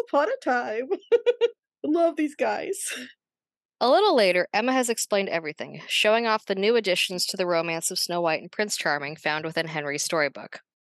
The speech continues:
Speaker 2: Her parents take it in good humor, proud that Emma is a fairy tale princess at last.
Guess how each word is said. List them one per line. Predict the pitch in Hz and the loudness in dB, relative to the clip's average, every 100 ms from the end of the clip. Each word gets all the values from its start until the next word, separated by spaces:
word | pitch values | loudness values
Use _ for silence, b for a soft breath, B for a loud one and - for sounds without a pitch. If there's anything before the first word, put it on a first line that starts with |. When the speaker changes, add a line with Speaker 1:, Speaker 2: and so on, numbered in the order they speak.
| _ - | _ -2
Speaker 2:
Her | 233 | -2
parents | 262 302 381 - | 2 4 4 2
take | 254 233 | -2 0
it | |
in | 214 190 | -2 0
good | 208 214 | 0 -2
humor, | - 165 151 143 139 | -4 -4 -2 -2 -4
proud | - 196 214 | -2 0 2
that | 226 - | 0 -2
Emma | 170 170 | -2 -2
is | 170 | -4
a | 175 | -6
fairy | - 165 175 | 0 0 0
tale | 190 180 | -2 -6
princess | - 151 - 139 - | -4 -6 -2 -4 -2
at | |
last. | 147 120 - - - | -2 -4 -4 -12 -12